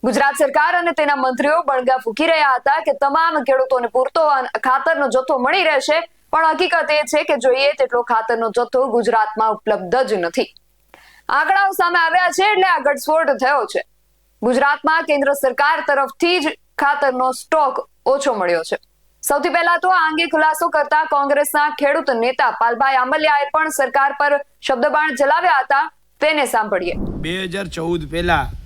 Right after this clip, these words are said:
Speaker 2: નરેન્દ્ર મોદી અને ભાજપની આખી ટીમ નાની નાની વાતમાં એવું કહેતા હતા કે ગુજરાતના ખેડૂતોને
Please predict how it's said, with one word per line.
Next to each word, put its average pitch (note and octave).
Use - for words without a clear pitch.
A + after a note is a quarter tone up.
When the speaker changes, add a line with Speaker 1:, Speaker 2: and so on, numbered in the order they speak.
Speaker 2:
નરેન્દ્ર D#3
મોદી D#3
અને C#3+
ભાજપની D3+
આખી C3
ટીમ C#3+
નાની F3
નાની G#3
વાતમાં E3+
એવું E3
કહેતા E3
હતા D3+
કે D3+
ગુજરાતના F3
ખેડૂતોને E3